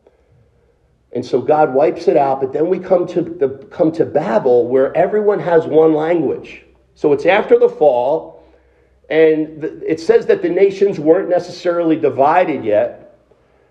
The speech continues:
And so mankind is at it again.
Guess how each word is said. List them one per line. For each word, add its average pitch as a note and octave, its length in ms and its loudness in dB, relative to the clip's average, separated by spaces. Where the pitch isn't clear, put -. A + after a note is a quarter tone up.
And D#3 160 2
so F3+ 200 0
mankind F#3 800 2
is D#3 100 0
at F3 200 2
it E3+ 80 -2
again. G3 500 0